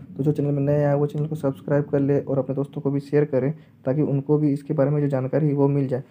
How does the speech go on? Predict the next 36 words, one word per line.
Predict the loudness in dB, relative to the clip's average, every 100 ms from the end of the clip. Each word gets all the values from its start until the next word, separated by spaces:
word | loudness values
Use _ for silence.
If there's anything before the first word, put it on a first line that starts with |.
| -20 _ 2
तो |
यहाँ | 4 6
पर | 4
आप | 4
लोगों | 2 4
को | 4
ऐसे | 4 4
ही | 4
जानकारी | 2 0 4 6
और | 6
अपडेट | 4 2 4
भी |
मिलती | 2 2 0
रहती | -2 -2
है। | -2
तो |
देखते | 0 0 2
हैं | 0
सबसे | 0 -2
पहले | -2 0 -2
क्या | 0 2
है | 2
इसके | -2 -6 -4
बारे | -2 -2
में। | -2 -4 -8 _ _ _ _ 4
तो |
यहाँ | 6 6
पे | 4
जो | 4
है, | 6 4 4
due | 4 4
to | 4 4
announcement | 4 4 2 4 2 4
of | 2 2
general | 2 2 2
election | 2 0 -2